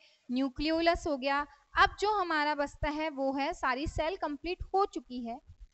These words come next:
तो अब जो topic बचता है वो क्या है? अब हमारा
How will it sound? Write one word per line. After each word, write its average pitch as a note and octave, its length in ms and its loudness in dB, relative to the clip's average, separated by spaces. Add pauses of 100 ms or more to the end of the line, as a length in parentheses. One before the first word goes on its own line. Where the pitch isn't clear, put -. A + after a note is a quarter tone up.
(200)
तो G#4 60 2
अब D4 300 0
जो G4+ 120 0
topic F#4+ 340 2
बचता F#4+ 320 0
है F#4 140 0
वो F4+ 120 -2
क्या E4+ 200 0
है? F4+ 360 0
अब F4+ 100 2
हमारा E4 260 0